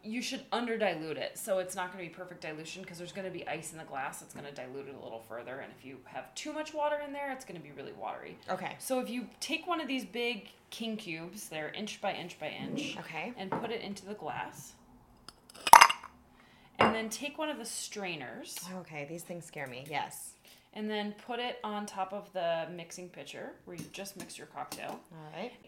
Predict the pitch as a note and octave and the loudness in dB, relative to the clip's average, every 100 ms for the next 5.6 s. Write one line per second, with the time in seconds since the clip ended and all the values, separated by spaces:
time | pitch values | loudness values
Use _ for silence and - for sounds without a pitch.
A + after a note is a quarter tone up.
0 | - F#3 D#3+ A2 - E3+ F3 F3 G#3+ - | 0 2 2 0 0 6 8 8 4 2
1 | - - A3+ A3 G#3 - - A3 A3+ - | -4 -2 -2 -4 -6 -8 -6 -4 -4 -6
2 | A#3 A3 G#3+ A3+ A3 B3 F#3+ - - - | -4 -2 -2 -4 -6 -8 -10 -12 -20 -20
3 | - - - - - - F#3 F3+ D#3 E3+ | -20 -20 -20 -20 -20 -18 -10 -10 -8 -8
4 | - - - C#3 B2+ - E3 F3+ E3+ D3+ | -8 -12 -12 -12 -12 -12 -12 -10 -10 -10
5 | D#3+ C3+ E3+ E3 - | -10 -6 0 0 0